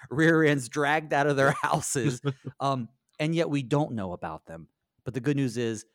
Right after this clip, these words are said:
Speaker 1: and the, and the fact that Jason's name is here in Scripture, I think, is a nice reminder that, that even if we don't know a lot about him, this is, this is proof that God remembers them.
Speaker 2: Mm-hmm.
Speaker 1: God knows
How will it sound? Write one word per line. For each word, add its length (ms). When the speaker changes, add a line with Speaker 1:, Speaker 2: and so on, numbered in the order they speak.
Speaker 1:
and 160
the, 160
and 260
the 80
fact 260
that 120
Jason's 400
name 220
is 100
here 160
in 80
Scripture, 420
I 40
think, 200
is 80
a 80
nice 260
reminder 460
that, 240
that 140
even 240
if 80
we 180
don't 180
know 100
a 40
lot 180
about 260
him, 200
this 180
is, 300
this 160
is 100
proof 300
that 160
God 280
remembers 460
them. 120
Speaker 2:
Mm-hmm. 140
Speaker 1:
God 140
knows 540